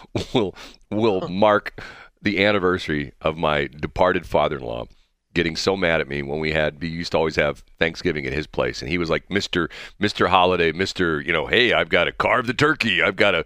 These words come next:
Speaker 1: sharpen the knives in front of everybody." And so, so we had Christmas at our house. So he brings over, you know, we couldn't cook the turkey because we don't know how to do that. He had to do that. So he brings his turkey over, you know, we're, and he brings it in and the whole bit.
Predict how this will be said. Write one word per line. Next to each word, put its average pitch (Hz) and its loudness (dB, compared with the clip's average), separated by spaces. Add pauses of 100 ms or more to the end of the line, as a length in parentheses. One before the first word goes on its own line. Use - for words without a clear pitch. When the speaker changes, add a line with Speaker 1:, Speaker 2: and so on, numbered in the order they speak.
Speaker 1:
sharpen 160 0
the 196 2
knives 165 4
in 127 0
front 110 2
of 92 0
everybody." 90 0 (400)
And 80 2
so, 85 0 (580)
so 85 0
we 80 -4
had 90 0
Christmas - -4
at 69 -2
our 69 0
house. - -10 (220)
So - -6
he 87 0
brings 92 0
over, 95 0
you 90 -2
know, 104 0
we 101 -2
couldn't 120 2
cook 131 0
the - -18
turkey - 0
because - -8
we 120 -4
don't 117 -2
know 85 -2
how 78 -2
to 67 -6
do 165 2
that. 73 0
He 117 0
had - 0
to - -12
do 64 -12
that. 110 -8
So 87 -4
he 87 -4
brings 95 -4
his 131 -12
turkey 101 -4
over, 95 -14
you 82 -8
know, 65 -6
we're, 73 -8
and 71 -8
he 82 -8
brings 80 -6
it 64 -6
in 64 -6
and 60 -12
the 67 -8
whole 73 -6
bit. 67 -6